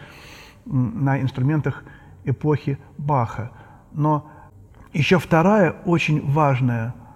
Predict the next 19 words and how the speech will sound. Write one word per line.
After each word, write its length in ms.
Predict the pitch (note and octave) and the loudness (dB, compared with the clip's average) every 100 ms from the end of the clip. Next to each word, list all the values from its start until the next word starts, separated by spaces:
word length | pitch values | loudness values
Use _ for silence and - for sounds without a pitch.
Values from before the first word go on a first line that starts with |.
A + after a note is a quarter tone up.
| - - - - - - | -20 -20 -20 -20 -20 -12
э, 260 | C3 A#2+ - | -6 -6 -4
проблема 540 | - C#3+ C#3+ C#3+ A#2+ A#2+ | 0 2 4 4 4 2
аутентизма — 720 | C3+ C3+ C#3+ C#3 G3+ G#3+ C#3+ | 2 2 2 2 2 2 4
быть 340 | B2+ D#3 - - - - - | 4 2 -2 -10 -20 -20 -4
аутентичным 1000 | D3 C#3+ C3+ D#3+ D3 F3 C#3+ - B2 A#2 - - - - - - | 2 2 4 2 2 0 0 0 0 0 -4 -20 -20 -20 -18 -4
содержанию 680 | C3+ C#3+ D3 G3+ G3 C3+ | 0 2 2 2 4 4
музыки 400 | B2+ B2 A#2 A2+ | 4 2 0 -2
Баха. 540 | A#2+ A#2 G2+ - - A#2 - - - - - - - - | -2 0 -2 -4 -10 -12 -16 -20 -20 -20 -20 -20 -20 -4
И 340 | C#3 C3+ - - - - - - - - - - - - | 2 2 0 -10 -20 -20 -20 -20 -20 -20 -20 -20 -20 -8
ещё 400 | D3+ C3+ - G3+ | -4 -2 2 4
более 360 | D3 B2+ A#2+ A#2 | 4 2 2 0
важно 300 | A2+ G#2+ C3 | -2 -4 -2
быть 180 | C3 - | -2 0
аутентичным – 960 | C#3 C3 C#3 C3+ B2+ E3+ - C#3+ C3+ B2 - - - - - | -2 0 2 2 0 -2 -2 0 0 -2 -10 -20 -20 -20 -16
своей 280 | - C3+ C3 | -4 0 0
собственной, 720 | B2 - D3+ - - C3 B2+ | 0 -4 -4 -4 -2 0 0
неповторимой, 800 | D3+ C3+ C3+ - C3+ C3+ C#3+ C3 | 2 0 0 -2 -2 0 0 0
уникальной 720 | - C3 B2+ - B2+ B2 B2 | 0 0 0 -2 -2 0 0
индивидуальности. 1040 | A#2+ A#2+ B2 B2 A#2+ G2+ G2+ G#2 - - | 0 0 -2 -2 -4 -8 -12 -16 -18 -20